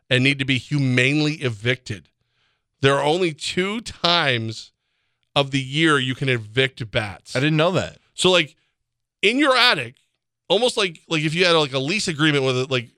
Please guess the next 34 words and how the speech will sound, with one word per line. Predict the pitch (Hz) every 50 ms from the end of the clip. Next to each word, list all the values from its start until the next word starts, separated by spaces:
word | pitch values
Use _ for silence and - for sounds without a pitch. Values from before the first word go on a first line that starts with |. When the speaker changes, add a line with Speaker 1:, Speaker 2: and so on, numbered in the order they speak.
| _ _ -
Speaker 1:
uh, | 127 143 139
somebody | - 160 151 143 135
who's | 127 120 -
squatting, | - - - - 190 190 165 127 - - _ _ _ _
like, | - 156 151
you | 156 202 185
can't | - - 233 240 226
just | 226 214 170 143
go | 202 214 220
up | 220 214
to | 208
your | 202 202
attic | 208 214 220 214 196
and | 185 147
be | -
like, | _ _ _ _ 349
"Hey, | 349 359 349 339 233 160 - - _ _
you, | 349 392 381 381 359 320 208 143 110 _ _ _ _ _
Batty, | 349 349 359 359 339 311 226 160 120 -
get | _ 330 349 349 302 285 285
out! | 254 208 _ _
Hey, | 262 226
Vlad | 196 202 339 359 392 370 359
the | 339 320 339 339
Impaler, | 311 302 - 294 302 320 294 247 196 185
get | 294 359
out." | 359 359 320 254 180 - -
You | 165 175
can't. | - 233 220 214 196 - - _ _ _ _ _ -
Twice | - 226 214 226 240 - -
a | 226
year. | 214 220 208 175
You | 160
can | 156